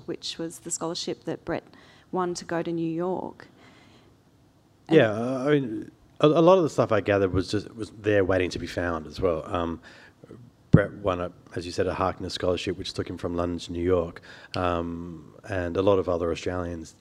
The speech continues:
Speaker 2: had the same honour, and, um, Peter Sculthorpe among them. And, but Brett and Wendy went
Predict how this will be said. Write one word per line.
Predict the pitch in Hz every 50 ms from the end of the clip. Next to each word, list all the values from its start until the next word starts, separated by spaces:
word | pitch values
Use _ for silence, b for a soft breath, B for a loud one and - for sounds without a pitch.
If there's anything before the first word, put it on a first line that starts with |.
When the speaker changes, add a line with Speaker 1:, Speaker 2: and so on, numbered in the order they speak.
| -
Speaker 2:
had | - - 90 -
the | -
same | - - 101 87 87 85 85 82 - - -
honour, | 117 113 110 107 98 92
and, | 90 87 85 - B B B B B B B B B B B B B B
um, | - 107 104 101 98 92 90
Peter | - 95 87
Sculthorpe | - - - 98 90 - - 95 85 -
among | 95 92 95 98 98
them. | 95 92 92 95 - - - _ _ - -
And, | - 117 110 104 101 98 95 92 90 - - B B B B B B B
but | - 104 - -
Brett | 120 113 104
and | 101 95
Wendy | 95 95 95 95 90
went | 87 90 85 82